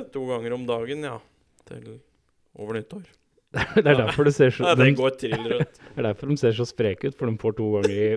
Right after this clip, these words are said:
Speaker 1: <laughs>
Speaker 2: hver
Speaker 1: To
Speaker 2: fjortende
Speaker 1: ganger.
Speaker 2: dag.
Speaker 1: Ja, uffa meg.
Speaker 2: Men det der, eh, det der,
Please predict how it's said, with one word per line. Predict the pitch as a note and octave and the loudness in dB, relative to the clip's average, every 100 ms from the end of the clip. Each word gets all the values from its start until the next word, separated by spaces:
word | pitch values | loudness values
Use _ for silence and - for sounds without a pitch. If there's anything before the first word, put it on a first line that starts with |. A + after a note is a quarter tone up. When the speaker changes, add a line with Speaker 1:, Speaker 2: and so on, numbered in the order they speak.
| G#2+ G2 | -4 -6
Speaker 1:
<laughs> | - B2 | -6 -2
Speaker 2:
hver | A#2+ G#2 | -2 2
Speaker 1:
To | |
Speaker 2:
fjortende | A#2 G#2+ B2+ | 2 4 4
Speaker 1:
ganger. | C#3 E3+ | 6 4
Speaker 2:
dag. | E3+ | 2
Speaker 1:
Ja, | E3 - - E3 A#3 - - E3 | -2 -2 -6 -8 -6 -4 0 -2
uffa | - - | -2 -6
meg. | B2 A2+ - A3 A#3 G#3+ - _ - | -6 -12 -12 -12 -12 -18 -20 _ -4
Speaker 2:
Men | B2 B2 | 0 2
det | |
der, | A#2 B2+ C3+ | 2 2 2
eh, | C3+ A#2+ A#2 | 0 -4 -4
det | B2 B2 A#2 | -2 -2 -2
der, | G#2 C3 | -4 -4